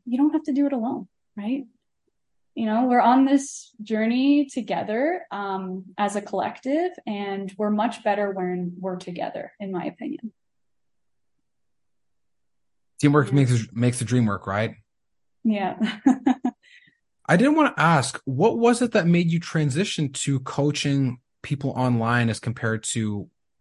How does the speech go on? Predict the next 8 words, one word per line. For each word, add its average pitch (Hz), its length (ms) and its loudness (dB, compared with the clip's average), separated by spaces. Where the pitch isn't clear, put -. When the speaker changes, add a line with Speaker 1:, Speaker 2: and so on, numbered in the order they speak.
Speaker 2:
doing 123 160 4
it 113 80 2
in 110 80 -2
person? 95 480 -6
Speaker 1:
For 277 160 8
me, 269 640 6
it 240 280 0
was, 220 680 6